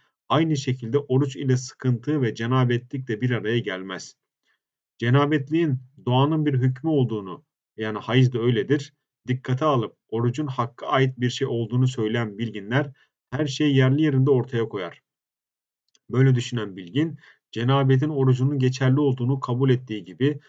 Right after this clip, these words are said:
fecirden önce hayız halinden temizlenip yıkanmayı erteleyen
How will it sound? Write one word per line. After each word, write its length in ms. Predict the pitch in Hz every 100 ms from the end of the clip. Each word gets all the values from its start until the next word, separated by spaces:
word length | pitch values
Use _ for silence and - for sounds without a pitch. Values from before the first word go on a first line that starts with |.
| _ _
fecirden 520 | - 113 135 127 147
önce 380 | 156 139 147 156 - _
hayız 340 | - 143 160
halinden 640 | 131 131 127 110 101 127 131
temizlenip 600 | 123 131 127 113 131 127
yıkanmayı 480 | 110 123 113 123 131
erteleyen 640 | 110 - 87 95 127